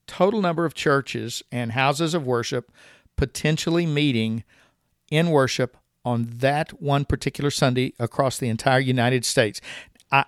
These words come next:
to be fair, I included every denomination or faith in that search because I wanted to glean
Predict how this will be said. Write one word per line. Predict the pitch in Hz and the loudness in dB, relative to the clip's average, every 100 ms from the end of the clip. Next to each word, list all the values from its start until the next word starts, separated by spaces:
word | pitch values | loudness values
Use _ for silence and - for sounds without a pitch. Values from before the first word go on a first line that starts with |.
| - | -2
to | - | 2
be | 147 | 2
fair, | 165 214 156 143 | 6 8 8 6
I | 147 | 2
included | 135 135 151 120 117 - | 0 2 4 4 0 2
every | 135 151 | 4 6
denomination | 165 165 156 160 147 143 160 | 4 8 8 8 8 4 -2
or | 151 147 | 0 0
faith | - - 127 113 120 - - - - - - | 2 4 4 4 -2 -12 -20 -20 -20 -20 -2
in | 139 175 | 2 4
that | 165 123 | 4 4
search | 135 127 - | 4 4 2
because | 131 156 139 | 2 2 4
I | 135 139 | 4 4
wanted | 143 180 202 | 6 4 2
to | 208 | 0
glean | 170 151 151 151 | 2 2 2 0